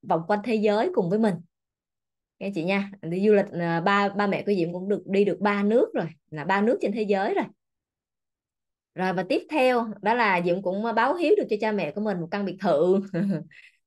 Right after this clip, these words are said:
à, một căn biệt thự, và Diễm cũng đã báo hiếu được cho cha mẹ của mình, đó là một cái, à, một cái chiếc ô tô, à, để ba mẹ của mình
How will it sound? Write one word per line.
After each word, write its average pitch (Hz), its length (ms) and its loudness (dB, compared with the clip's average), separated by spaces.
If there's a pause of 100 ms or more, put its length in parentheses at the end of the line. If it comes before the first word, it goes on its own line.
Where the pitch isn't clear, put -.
(280)
à, 170 160 -2
một 170 200 0
căn 208 160 -2
biệt 180 140 -6
thự, 170 360 2
và 175 120 2
Diễm 170 200 2
cũng 180 200 -2
đã 190 200 0
báo 220 200 2
hiếu 311 180 4
được 311 160 0
cho 202 140 0
cha 196 140 0
mẹ 175 200 -4
của 175 80 -4
mình, 196 220 -2
đó 185 80 -2
là 202 180 0
một 165 240 -4
cái, 214 220 0
à, 208 280 0 (120)
một 165 200 -4
cái 247 80 -2
chiếc 285 80 0
ô 233 240 2
tô, 226 460 4 (420)
à, 202 200 0
để 185 180 2
ba 214 140 2
mẹ 175 220 -2
của 196 100 -6
mình 175 400 -2